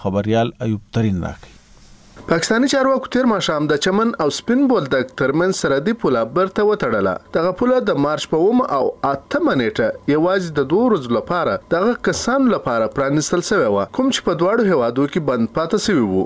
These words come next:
Speaker 2: په چمن کې د مرکزي حکومت د پلټنې د ادارې د یو لوړ رتبه مامور په وینا، چې په دوو ورځو کې یوازې وهغه کسانو ته د تګ راتګ اجازه ورکول شوه، چا چې پاسپورټ او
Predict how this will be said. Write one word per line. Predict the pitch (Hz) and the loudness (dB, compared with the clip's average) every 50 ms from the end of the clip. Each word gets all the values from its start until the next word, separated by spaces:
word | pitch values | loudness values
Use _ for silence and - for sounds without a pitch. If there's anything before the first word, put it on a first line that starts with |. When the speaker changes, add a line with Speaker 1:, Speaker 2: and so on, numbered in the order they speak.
| - - - - | -2 -4 -2 0
Speaker 2:
په | 233 240 240 240 240 | 2 2 2 2 2
چمن | 254 247 294 302 262 | 0 0 0 0 0
کې | - 269 220 | -2 0 0
د | 196 165 147 | 0 0 0
مرکزي | 135 - 175 165 160 165 180 - 247 240 | 0 0 -2 -2 -2 -2 -2 0 2 2
حکومت | 180 - - - 139 143 156 165 165 156 156 | 2 0 0 -2 0 0 2 0 0 0 0
د | 139 123 - - | 0 0 0 0
پلټنې | 135 135 139 139 - 220 233 240 208 190 | 0 0 0 2 2 2 2 2 2 2
د | 156 - 123 | 2 0 0
ادارې | 123 120 - 131 123 123 135 147 175 156 123 - - - - - 139 | -2 -2 -2 -2 0 0 2 2 2 2 2 0 -2 -6 -6 0 2
د | 131 131 | 2 4
یو | 131 127 127 131 | 4 4 2 2
لوړ | 143 143 143 147 160 | 2 2 2 2 0
رتبه | 156 - - 247 240 247 220 170 | -2 -2 -2 0 2 2 2 2
مامور | 127 131 170 208 233 226 - | 0 0 0 0 0 0 0
په | 147 120 | 0 2
وینا، | 117 123 165 175 - - - - | 2 2 0 0 -2 -6 -8 -10
چې | - - - | -6 -2 -2
په | 139 131 147 | -2 0 2
دوو | 180 226 240 226 | 2 2 4 4
ورځو | 190 190 180 139 120 - | 2 0 0 -2 -6 -4
کې | - 120 107 101 - - - - - 165 | -2 0 0 0 -2 -6 -12 -6 -2 0
یوازې | 156 147 151 156 180 196 202 185 165 165 143 131 | 2 2 2 2 2 2 2 0 0 0 0 2
وهغه | 131 127 139 180 220 233 202 - | 0 0 2 0 0 0 0 -2
کسانو | 190 160 - 180 170 170 165 151 - | -2 -2 -2 -2 -2 -2 -2 0 0
ته | 170 160 | 2 2
د | 151 143 - | 0 0 0
تګ | 147 135 123 123 123 | -2 -2 -2 0 0
راتګ | 123 117 - - - 214 214 208 - - 135 | 0 0 -2 -2 -2 -2 -2 -2 -2 -2 -2
اجازه | 120 127 117 113 120 143 160 160 | 0 2 0 2 2 0 2 2
ورکول | 165 190 185 - 202 160 120 107 107 - | 0 0 0 -2 0 0 0 0 -2 0
شوه، | 123 107 101 - - - - | 0 0 0 -2 -4 -4 -2
چا | 233 240 247 | -2 0 0
چې | 240 - - | -2 -2 -2
پاسپورټ | 190 190 180 - - 240 247 247 - - 185 | -2 -2 -2 -2 0 0 0 0 0 -2 -2
او | 156 147 131 | 0 0 2